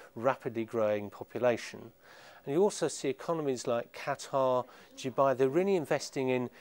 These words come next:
in a different status. They're aiming to be global hubs, rather like Singapore or Hong Kong,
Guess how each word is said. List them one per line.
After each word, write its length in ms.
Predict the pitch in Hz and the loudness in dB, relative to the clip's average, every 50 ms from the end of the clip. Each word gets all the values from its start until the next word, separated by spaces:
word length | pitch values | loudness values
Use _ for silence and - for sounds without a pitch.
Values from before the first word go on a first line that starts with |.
| - - - | -20 -10 -4
in 100 | 127 127 | -2 -2
a 60 | 123 | -2
different 480 | 107 - 156 - - - 139 131 127 - | -2 -4 -6 -6 -4 -6 -6 -6 -6 -6
status. 720 | - - - - 147 139 131 - - 101 104 - - - | -6 -4 0 0 0 0 0 -4 -8 -8 -8 -8 -12 -6
They're 320 | - 143 151 156 147 139 - - - - - - | -2 0 0 2 0 -2 -6 -10 -18 -20 -8 -4
aiming 300 | 139 143 135 131 123 - | -2 0 0 0 -2 -4
to 100 | - - | -6 -6
be 120 | 120 113 | -8 -6
global 420 | - - 139 135 127 113 113 113 | -2 2 4 4 4 4 2 -2
hubs, 540 | - - - 175 127 98 95 - - - - - | -2 0 2 2 2 2 0 -6 -14 -16 -4 2
rather 220 | 120 120 123 123 | 2 2 4 2
like 180 | 113 113 - - | 0 -4 -4 -8
Singapore 720 | - - 147 127 117 110 - - - 139 120 113 104 98 | -8 -8 -6 -6 -6 -6 -8 -4 -2 -2 0 0 -2 -4
or 60 | - - | -4 -6
Hong 200 | 139 123 110 101 | -6 -6 -6 -8
Kong, 440 | - - 170 123 101 107 117 120 | -4 -2 -2 -2 -2 -4 -10 -14